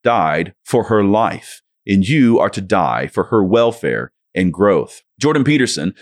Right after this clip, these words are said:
a man who is not a Christian, recently delivered a message to Christian churches that included the exhortation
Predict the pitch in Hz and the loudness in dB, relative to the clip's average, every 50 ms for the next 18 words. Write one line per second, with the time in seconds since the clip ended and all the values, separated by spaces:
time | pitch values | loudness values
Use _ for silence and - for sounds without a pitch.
0 | - - - 110 123 127 127 127 123 123 117 101 90 107 131 143 143 120 - - | -10 -2 0 2 2 2 2 2 2 4 2 4 4 2 2 2 0 -2 -2 -2
1 | 82 - - - 80 104 107 123 143 143 - 85 95 110 113 101 92 98 104 123 | -4 -4 -4 -6 -4 -2 0 0 0 0 0 -2 0 0 0 0 0 0 2 2
2 | 123 113 98 98 95 98 98 95 - 85 82 - - - 180 202 190 - 113 95 | 2 2 0 0 0 0 0 -2 -4 -6 -8 -8 -6 -4 -4 -2 -2 -2 -4 -4
3 | - - 82 76 - - 58 - - 98 95 104 127 123 123 120 123 - 160 165 | -4 -4 -6 -4 -4 -6 -10 -6 -4 -4 -2 0 0 2 0 0 2 2 2 4
4 | 156 143 120 120 117 120 123 120 - 113 95 - - 131 123 117 - - 80 78 | 4 2 0 2 2 0 0 0 -2 -4 -4 0 0 0 0 0 -2 -4 -4 -6
5 | 80 | -6